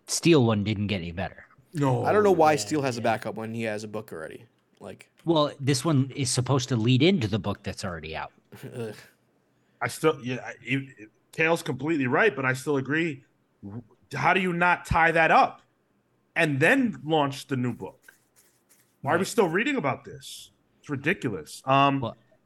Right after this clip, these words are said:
Speaker 1: a-,
Speaker 2: go ahead.
Speaker 1: and, uh, sorry, uh, g-, don't forget that Mister Terrific and Steel are also doing whatever, um, uh, uh, code switching they're doing. S-,
Speaker 2: Right.
Speaker 1: still, by the way.
Speaker 2: Right.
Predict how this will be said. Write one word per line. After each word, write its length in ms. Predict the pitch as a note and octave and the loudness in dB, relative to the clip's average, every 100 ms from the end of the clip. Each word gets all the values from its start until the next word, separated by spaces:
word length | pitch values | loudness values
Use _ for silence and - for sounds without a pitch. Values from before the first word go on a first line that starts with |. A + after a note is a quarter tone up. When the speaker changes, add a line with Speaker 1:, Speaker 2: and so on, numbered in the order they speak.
| - | -18
Speaker 1:
a-, 60 | - - | -16 -4
Speaker 2:
go 120 | A2 | -2
ahead. 260 | A2+ A2 F#2 - | -2 -6 -10 -10
Speaker 1:
and, 120 | A#2 | -10
uh, 40 | |
sorry, 320 | G2+ C#3+ G2+ - _ - | -2 -2 -2 -6 _ -10
uh, 140 | B2 G2+ - | -10 -10 -8
g-, 140 | C3+ | -10
don't 280 | G2 E2+ C3 | -8 -4 -2
forget 300 | B2 C#3+ A2 | 0 0 0
that 120 | G#2 | -2
Mister 300 | A#2+ B2+ B2 | -2 -2 -4
Terrific 640 | - B2+ C3 B2 G#2+ - - - | -4 0 0 0 -8 -12 -18 -10
and 380 | G#2+ G2+ G2 | -8 -6 -8
Steel 440 | - - B2 A2 G2 | -10 -2 0 0 -4
are 220 | F#2+ F#2+ | -6 -6
also 580 | F#2+ - A2+ F2+ F2+ D#2+ _ _ _ _ _ E2+ | -8 -8 -8 -8 -12 -16 _ _ _ _ _ -6
doing 340 | A2+ G#2+ G2+ | -4 -4 -4
whatever, 640 | G2+ G#2+ G#2 A2+ G#2 G2+ G2+ | -4 -4 -4 -4 -4 -4 -4
um, 520 | F#2+ F#2+ F#2 F#2 E2+ _ _ _ _ _ _ _ - | -4 -6 -8 -12 -16 _ _ _ _ _ _ _ -12
uh, 40 | |
uh, 520 | F2+ F2+ D#2+ F#2 F2+ | -12 -12 -12 -12 -12
code 360 | - - C3 A#2+ | -10 0 0 0
switching 420 | - A#2 - G2 | -2 -2 -2 -4
they're 200 | G#2+ A2 | -4 -4
doing. 560 | F2 F#2 F2+ F2 G2 G#2+ C3 | -6 -10 -10 -10 -14 -16 -10
S-, 240 | G#2 F#2+ | -8 -6
Speaker 2:
Right. 260 | F2+ C#3 A#2+ | -8 -10 -6
Speaker 1:
still, 440 | - - F#3+ G#2 F2 | -2 4 4 4 0
by 160 | G#2 | -4
the 100 | F#2 | -4
way. 320 | F#2+ F#2 A2+ B2+ _ _ _ _ _ _ | -10 -10 -12 -14 _ _ _ _ _ _
Speaker 2:
Right. 320 | E2+ D#2+ E2 | -18 -16 -18